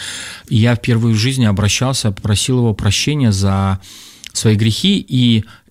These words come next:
мне не нужно было чего-то такого вот, эм, ну, что ли, такого вот, нуж-, не нуждался я в чем-то, э, э, конкретном. Но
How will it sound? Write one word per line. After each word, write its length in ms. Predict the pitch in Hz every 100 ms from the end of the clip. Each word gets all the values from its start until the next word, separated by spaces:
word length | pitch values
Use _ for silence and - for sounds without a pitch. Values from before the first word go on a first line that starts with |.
| -
мне 280 | 120 139 165
не 100 | 156
нужно 360 | 175 208 151
было 260 | 123 117 113
чего-то 520 | 104 - 131 147 139
такого 400 | 117 113 131 117
вот, 360 | 104 95 - - _ _ _ _
эм, 760 | 104 104 101 104 - - - 123
ну, 80 | 127
что 220 | - 117
ли, 100 | 107
такого 320 | 98 - 101
вот, 220 | 95 92 _
нуж-, 340 | - 117 113 107
не 360 | 107 117 120
нуждался 580 | 127 139 135 135 98 -
я 80 | 82
в 100 | 82
чем-то, 1160 | - 107 95 85 80 80 - 80 85 87 - - - - - - - - - - - _
э, 80 | 98 95
э, 40 |
конкретном. 800 | 95 123 117 135 139 110 87 76 76
Но 540 | 131 123 127 123 120